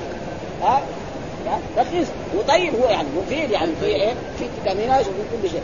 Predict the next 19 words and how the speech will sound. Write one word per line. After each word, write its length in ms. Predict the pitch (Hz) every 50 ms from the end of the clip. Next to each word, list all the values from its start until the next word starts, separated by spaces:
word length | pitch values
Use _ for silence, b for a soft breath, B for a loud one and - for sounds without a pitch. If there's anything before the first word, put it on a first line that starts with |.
| - - - - - -
فالرسول 400 | 247 254 233 220 208 - 311 294
يخاطب 340 | 262 - 254 269 226 220 202
الناس 240 | 190 196 240 262 247 180 202
وهو 240 | 190 180 175 214
الذي 280 | 233 220 233 220 202 196
نفسه 260 | 196 269 262 - 214 190
لو 60 | 190
يعلم 260 | 190 226 233 226 196
احد 220 | 185 180 165 170 175
انه 280 | 180 170 170 170 175 175
يجد. 160 | 190 196 160 147 - - - - -
فمحل 440 | 202 208 208 208 208 208 302 330 302
الشاهد 280 | 269 214 - 240 226 196 208
الذي 200 | 190 185 175 180 -
طالب 300 | 226 269 302 302 - -
ان 140 | 226 208 202
الرسول 320 | 175 - - - 277 -
لقد 280 | 240 - 208 - - 247
هم 200 | 277 247 185